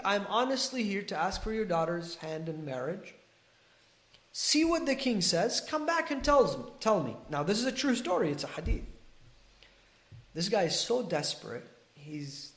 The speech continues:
so out of his mind. He goes t-, tomorrow to the king's palace. Before he starts work, he says, "Listen, I need to see the king." So they're like, "Get to work, man. What do you mean to see the king?" The king hears this and he's like, he's a young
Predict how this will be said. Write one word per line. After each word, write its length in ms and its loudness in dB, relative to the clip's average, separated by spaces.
so 260 4
out 180 8
of 100 4
his 160 0
mind. 340 -2
He 140 -2
goes 300 8
t-, 100 -6
tomorrow 460 0
to 200 -4
the 460 -2
king's 400 -6
palace. 640 -4
Before 320 4
he 80 2
starts 360 2
work, 220 -2
he 60 -8
says, 240 -6
"Listen, 240 -12
I 80 -2
need 160 -4
to 80 -4
see 160 2
the 80 -8
king." 240 -16
So 160 -8
they're 100 2
like, 400 0
"Get 220 -8
to 100 -8
work, 360 -4
man. 200 -10
What 100 -4
do 40 0
you 80 -2
mean 260 -8
to 80 -14
see 240 -10
the 100 -12
king?" 260 -18
The 100 -4
king 280 -2
hears 360 2
this 220 0
and 120 -8
he's 140 -8
like, 180 -8
he's 180 -10
a 80 -10
young 320 -6